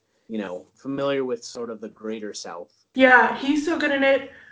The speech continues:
Speaker 2: Um, John Turturro is just, like, completely unhinged in this movie. <laughs>
Speaker 1: He's, he is, he, his performance is, for the Coens are just another level. Like, that guy
Speaker 2: Yeah.
Speaker 1: really ele-, he's good in everything I've ever seen him in, but,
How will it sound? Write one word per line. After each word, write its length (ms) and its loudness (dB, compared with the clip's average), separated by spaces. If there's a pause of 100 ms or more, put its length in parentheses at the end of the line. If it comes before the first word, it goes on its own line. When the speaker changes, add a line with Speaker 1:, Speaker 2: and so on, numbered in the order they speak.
Speaker 2:
Um, 540 6
John 320 2
Turturro 500 8
is 80 6
just, 200 4
like, 180 2
completely 720 4
unhinged 580 4
in 120 8
this 200 -2
movie. 500 4 (240)
<laughs> 240 -12
Speaker 1:
He's, 380 2 (640)
he 180 0
is, 220 -4 (460)
he, 320 -2 (800)
his 160 -10
performance 540 -4
is, 360 -14
for 120 -10
the 80 -8
Coens 480 -10
are 60 -10
just 340 -12 (440)
another 320 -12
level. 320 -16
Like, 180 -20
that 160 -6
guy 100 -2
Speaker 2:
Yeah. 140 0
Speaker 1:
really 200 -2
ele-, 240 -6
he's 240 -12
good 220 -8
in 80 -16
everything 400 -16
I've 80 -16
ever 160 -14
seen 240 -10
him 100 -10
in, 180 -20
but, 200 -10